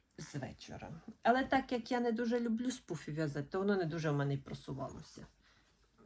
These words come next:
Але я непогано,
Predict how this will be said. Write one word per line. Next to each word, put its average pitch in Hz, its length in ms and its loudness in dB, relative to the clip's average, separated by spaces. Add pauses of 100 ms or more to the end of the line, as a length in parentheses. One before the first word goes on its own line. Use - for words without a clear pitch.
(2000)
Але 269 240 10
я 427 160 2
непогано, 359 580 2